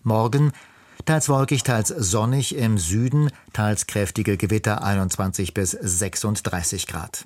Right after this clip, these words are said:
Die weiteren Aussichten: am Mittwoch teils sonnig oder nur leicht bewölkt,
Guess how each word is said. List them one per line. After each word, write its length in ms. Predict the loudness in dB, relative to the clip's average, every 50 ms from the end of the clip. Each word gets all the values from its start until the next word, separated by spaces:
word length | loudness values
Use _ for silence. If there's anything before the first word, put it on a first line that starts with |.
| -18 _ -8
Die 100 | -6 -4
weiteren 380 | 0 0 0 0 0 0 0 0
Aussichten: 560 | 2 0 0 2 0 -2 0 2 2 2 2 0 -6 -20 -20 -20 -6
am 140 | -2 2 2
Mittwoch 260 | 2 2 2 -2 -4
teils 380 | 0 0 0 0 2 0 0 -2
sonnig 640 | -2 -2 -2 -2 0 0 0 0 -2 -2 -4 -6 -8 _
oder 240 | 0 0 0 2 2
nur 160 | 0 2 0
leicht 260 | 0 0 -2 -4 -4
bewölkt, 420 | -4 -2 0 2 2 2 2 0